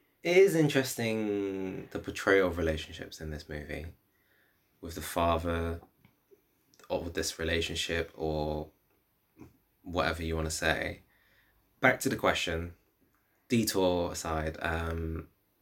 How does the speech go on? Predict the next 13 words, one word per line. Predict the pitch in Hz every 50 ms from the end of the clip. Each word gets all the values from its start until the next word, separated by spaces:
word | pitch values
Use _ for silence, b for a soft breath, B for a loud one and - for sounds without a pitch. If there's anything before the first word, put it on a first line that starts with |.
| _ _ _ - -
I | 135
think | - 190 175
it's | 156 131 -
Team | 104 87 73
Ed-, | 71 73 - - - _ -
Edward. | 95 90 85 85 - - - -
It's, | - 92 - - - - - - - - -
I | - - 110
don't | 123 135 143
think | 139 127 104 95
it's | 85
necessarily | 87 87 82 80 80 78 78 76 76 73 73
hard. | 73 76 76 76 76 76 76